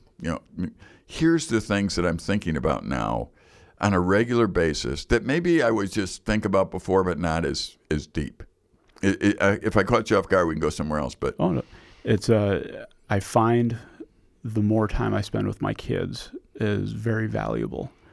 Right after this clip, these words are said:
Speaker 2: Yeah, I, I always valued spending time with my kids, but there's that unknown of, you know, I could die in six months,
Speaker 1: Right.
Speaker 2: two years, three years. And, you know, I want, you know, the selfish side of me wants, you know, my kids to really remember me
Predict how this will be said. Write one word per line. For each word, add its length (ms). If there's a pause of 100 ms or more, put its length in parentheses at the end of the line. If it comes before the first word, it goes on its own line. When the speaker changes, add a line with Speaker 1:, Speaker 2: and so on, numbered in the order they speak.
(280)
Speaker 2:
Yeah, 180
I, 220
I 200
always 340
valued 340
spending 280
time 220
with 140
my 100
kids, 480
but 320 (480)
there's 380
that 240
unknown 640
of, 480 (460)
you 100
know, 560 (240)
I 140
could 140
die 260
in 340 (360)
six 280
months, 500 (100)
Speaker 1:
Right. 280 (100)
Speaker 2:
two 140
years, 340
three 240
years. 340 (460)
And, 540
you 80
know, 60
I 100
want, 320 (720)
you 100
know, 120
the 220
selfish 440
side 180
of 60
me 140
wants, 380
you 60
know, 120
my 160
kids 340
to 100
really 320
remember 600
me 340